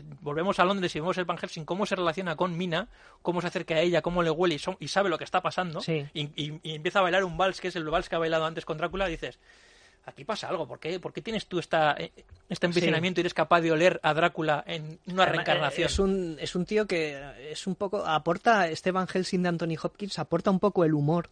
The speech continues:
Speaker 1: Sí,
Speaker 2: de
Speaker 1: sí,
Speaker 2: la
Speaker 1: sí,
Speaker 2: película,
Speaker 1: desde luego, sí, sí.
Speaker 2: pero también porque es un tío, eh, absolutamente insensible, o sea, te dice las cosas
Speaker 1: Sí,
Speaker 2: a la
Speaker 1: sí.
Speaker 2: cara de una manera
Speaker 1: Sí,
Speaker 2: que
Speaker 1: sí.
Speaker 2: parece,
Speaker 1: Está pasado de
Speaker 2: parece
Speaker 1: vueltas.
Speaker 2: un sociópata,
Speaker 1: Sí,
Speaker 2: ¿sabes?
Speaker 1: parece la, la, la, pues la típica abuela
Speaker 2: Sí.
Speaker 1: que te dice, que te dice, "Hija,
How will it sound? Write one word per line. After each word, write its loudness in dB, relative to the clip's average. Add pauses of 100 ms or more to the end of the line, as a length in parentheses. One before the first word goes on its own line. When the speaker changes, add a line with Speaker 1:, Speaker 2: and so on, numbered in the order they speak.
(120)
Speaker 1:
Sí, -2
Speaker 2:
de 0
Speaker 1:
sí, 2
Speaker 2:
la 2
Speaker 1:
sí, -2
Speaker 2:
película, 0
Speaker 1:
desde -6
luego, -8
sí, -12
sí. -12
Speaker 2:
pero 4
también -2
porque 0
es -4
un 0
tío, 0
eh, 0
absolutamente -2
insensible, -2
o -6
sea, -4
te -6
dice -2
las 0
cosas -4
Speaker 1:
Sí, -4
Speaker 2:
a 4
la 2
Speaker 1:
sí. -4
Speaker 2:
cara 4
de 0
una 0
manera 0
Speaker 1:
Sí, 2
Speaker 2:
que 2
Speaker 1:
sí. -2
Speaker 2:
parece, 2
Speaker 1:
Está -2
pasado 2
de 6
Speaker 2:
parece 4
Speaker 1:
vueltas. 4
Speaker 2:
un 0
sociópata, 0
Speaker 1:
Sí, 2
Speaker 2:
¿sabes? 0
Speaker 1:
parece 2
la, 2
la, -8
la, -6
pues -6
la -8
típica -4
abuela 4
Speaker 2:
Sí. 4
Speaker 1:
que 4
te 2
dice, -2
que -8
te -4
dice, -4
"Hija, 2